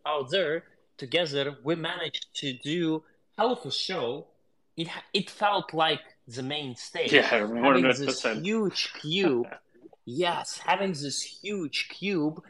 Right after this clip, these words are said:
Speaker 1: when you had a chance to go through all the latest digital wearables, having the chance to connect with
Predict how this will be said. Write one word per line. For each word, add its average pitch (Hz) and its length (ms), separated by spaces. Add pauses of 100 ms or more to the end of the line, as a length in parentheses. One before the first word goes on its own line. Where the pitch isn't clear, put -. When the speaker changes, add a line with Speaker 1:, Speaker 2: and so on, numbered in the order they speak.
(300)
Speaker 1:
when 147 400 (100)
you 151 180
had 156 280
a 127 60
chance 156 720
to 147 140
go 147 540 (200)
through 139 580 (1000)
all 190 140
the 160 240 (220)
latest 170 760 (420)
digital 143 500
wearables, 147 520 (640)
having 175 500
the 143 200
chance 165 680
to 143 100
connect 151 600
with 135 300